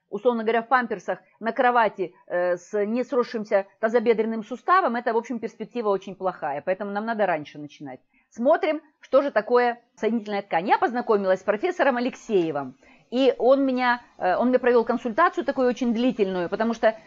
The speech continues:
э, честно говоря, э, врачей этому не обучают.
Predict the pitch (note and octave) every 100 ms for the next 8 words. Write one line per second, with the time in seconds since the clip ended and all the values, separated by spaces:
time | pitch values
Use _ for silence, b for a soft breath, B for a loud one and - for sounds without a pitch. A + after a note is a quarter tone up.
0 | B - F3+ C#4+ D#4+ C4+ C4+ C4+ C#4+ C#4
1 | - - F#3 G3 F#3+ F#3 F3+ F3 B3 -
2 | E4 C4+ A#3+ A3+ A#3 A3 F3 F3 F3 C#3+
3 | C3